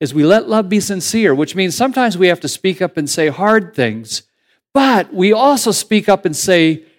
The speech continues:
sweet things. We say, "Thank you, way to go, this really helped me." So my question for you is, are you willing to do that this year?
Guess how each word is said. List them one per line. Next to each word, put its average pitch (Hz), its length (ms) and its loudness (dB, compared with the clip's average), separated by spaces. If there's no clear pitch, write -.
sweet 262 520 -2
things. 107 460 -4
We 185 140 -2
say, 190 320 4
"Thank 277 500 0
you, 131 320 0
way 294 280 6
to 269 80 0
go, 233 380 4
this 233 260 0
really 247 340 -2
helped 214 300 2
me." 113 260 -10
So 208 240 2
my 156 140 0
question 208 360 -2
for 151 160 -4
you 151 220 2
is, 139 320 -2
are 139 60 0
you 135 120 2
willing 147 240 0
to 160 80 -8
do 247 180 2
that 190 200 4
this - 220 -4
year? 107 300 -6